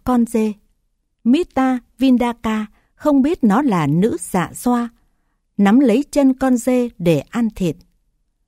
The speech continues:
Con dạ xoa nữ ấy, với uy lực của mình, nhấc bổng nó lên và quăng nó ra xa. Nó bị quăng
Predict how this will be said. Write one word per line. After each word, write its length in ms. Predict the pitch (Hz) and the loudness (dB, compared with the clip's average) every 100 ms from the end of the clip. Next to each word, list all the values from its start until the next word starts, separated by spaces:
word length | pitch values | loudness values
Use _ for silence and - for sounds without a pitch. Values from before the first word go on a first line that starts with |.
| _ _ _ _ | _ _ _ _
Con 200 | - 285 | 0 0
dạ 260 | 214 185 - | 2 -2 -4
xoa 220 | - 262 | -4 0
nữ 160 | 214 202 | 2 0
ấy, 440 | - 180 196 339 - _ _ | -2 -2 -2 -4 -10 _ _
với 300 | 180 214 330 453 - | -2 0 0 -4 -4
uy 200 | 302 277 | -2 0
lực 340 | 185 160 - | 0 -2 -2
của 180 | - 170 | -2 0
mình, 320 | 147 165 156 135 _ _ _ - | 2 2 0 -2 _ _ _ 0
nhấc 280 | 269 381 | 0 0
bổng 360 | 214 185 143 135 | -2 -2 0 0
nó 180 | 170 269 | 0 0
lên 340 | 269 254 247 233 _ _ _ | 0 2 0 -4 _ _ _
và 240 | 175 190 - | -4 -2 -2
quăng 380 | - 285 277 | -2 0 2
nó 240 | 202 185 339 - | 2 0 -4 -6
ra 200 | - 247 | -4 -4
xa. 340 | 233 233 226 214 _ _ _ _ _ _ _ _ _ _ _ | -4 -6 -6 -6 _ _ _ _ _ _ _ _ _ _ _
Nó 200 | 202 214 | 0 2
bị 280 | 339 226 185 - | 2 0 -2 -2
quăng 320 | 285 277 269 | 2 4 2